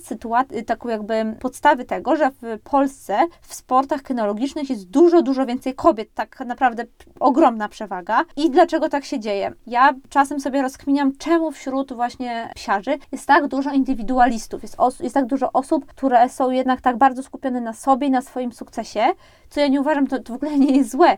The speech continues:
tylko po prostu to jest bardzo specyficzne dla tego psiego towarzystwa.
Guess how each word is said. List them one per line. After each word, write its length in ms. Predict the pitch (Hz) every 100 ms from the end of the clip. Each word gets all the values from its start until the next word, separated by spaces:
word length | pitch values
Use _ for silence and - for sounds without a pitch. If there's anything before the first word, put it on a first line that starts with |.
| -
tylko 200 | 339 403
po 100 | 415
prostu 280 | 262 277 349
to 80 |
jest 160 | 330 233
bardzo 220 | 269 262
specyficzne 580 | 285 277 277 269 339 285
dla 120 | 320
tego 240 | 330 214 214
psiego 480 | - 226 214 214 214 -
towarzystwa. 640 | 233 247 220 - - 220